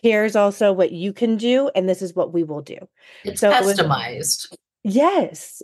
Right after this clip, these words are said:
Speaker 1: yes, very much so. It wasn't a, "This is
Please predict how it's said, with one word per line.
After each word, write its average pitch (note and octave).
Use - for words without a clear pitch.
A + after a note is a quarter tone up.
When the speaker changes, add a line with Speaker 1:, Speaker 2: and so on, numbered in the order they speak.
Speaker 1:
yes, C4
very C#4+
much C4
so. -
It A3+
wasn't C4
a, A3+
"This A#3+
is A3+